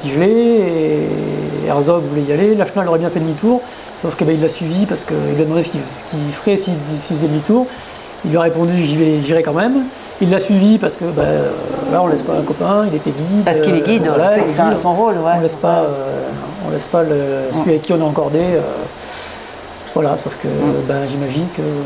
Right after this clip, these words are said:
Speaker 1: finalement, il y a le papillon, puis que
Speaker 2: Bah, c'est le début de la, de l'histoire.
Speaker 1: C'est le début de l'histoire, ouais, voilà. <laughs>
Speaker 2: La nouvelle de la disparition d'Herzog arrive en France le seize juin, un peu moins d'un mois avant le retour des hommes à l'aéroport d'Orly.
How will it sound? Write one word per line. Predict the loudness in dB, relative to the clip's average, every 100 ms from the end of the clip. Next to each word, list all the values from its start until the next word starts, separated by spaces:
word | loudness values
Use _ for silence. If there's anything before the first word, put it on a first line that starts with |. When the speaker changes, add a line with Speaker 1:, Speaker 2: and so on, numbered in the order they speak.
| -8 -10
Speaker 1:
finalement, | -6 -2
il | -2
y |
a |
le | 0
papillon, | -2 0 0 0
puis | -2 -6
que | -6 -2 -4 -6 -14 -14 -16 -16 -18 -18 -18 -4
Speaker 2:
Bah, | 0 2
c'est | 2
le | 4
début | 4 4
de |
la, | 2 2
de | 0 -2
l'histoire. | -4 0 -2 -2
Speaker 1:
C'est | -2 0
le |
début | 2 2
de |
l'histoire, | -2 0 0
ouais, | 0 -4 -4
voilà. | -2
<laughs> | 0 0 -2 -2 -8 -10 -16 -8 -4 -2 -4 -10 -8 0
Speaker 2:
La | 4
nouvelle | 6 6 6 6 6
de |
la | 4 4
disparition | 2 2 2 4 4
d'Herzog | 4 4 4 4 4
arrive | 4 2
en | 0
France | 2 0 2 0
le |
seize | 2 2 2 2
juin, | 2 2 2
un | 0
peu | 2
moins | 2 4 4 4
d'un | 4 4
mois | 4 2
avant | 2 2 2
le | 2
retour | 2 2 4
des | 4 4
hommes | 4 2
à |
l'aéroport | 4 2 2 2 2 2
d'Orly. | 2 0 -2